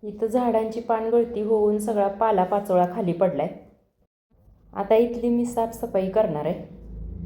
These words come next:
इथं आंब्याची झाडं आहेत, काही शोची आणि फुलझाडं पण आहेत आणि तुतूच्या झाडाचं कुंपण पण आहे. तसंच आम्ही इथं वैरण पण ठेवतोय,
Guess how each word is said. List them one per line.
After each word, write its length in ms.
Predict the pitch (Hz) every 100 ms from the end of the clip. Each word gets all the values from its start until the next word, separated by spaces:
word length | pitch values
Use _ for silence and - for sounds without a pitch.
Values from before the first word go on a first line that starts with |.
| 170 170 175 - - - - - - - 208
इथं 180 | 196 220
आंब्याची 500 | 233 226 202 202 220
झाडं 280 | 226 220 165
आहेत, 100 | 180 - -
काही 260 | 190 190
शोची 480 | 190 208 202 202 202
आणि 360 | 196 190 190 202
फुलझाडं 640 | - - 226 208 214 185 175
पण 140 | 196
आहेत 260 | 196 175 180 - - - - - - -
आणि 220 | 156 165 -
तुतूच्या 380 | 220 208 196 208
झाडाचं 400 | 220 233 202 208
कुंपण 460 | - 254 226 190 190
पण 200 | 208 185
आहे. 100 | 202 - - - - - -
तसंच 200 | 196 202
आम्ही 240 | 220 220
इथं 220 | 226 220 233
वैरण 320 | 240 214 190
पण 180 | 214 220
ठेवतोय, 420 | 254 220 -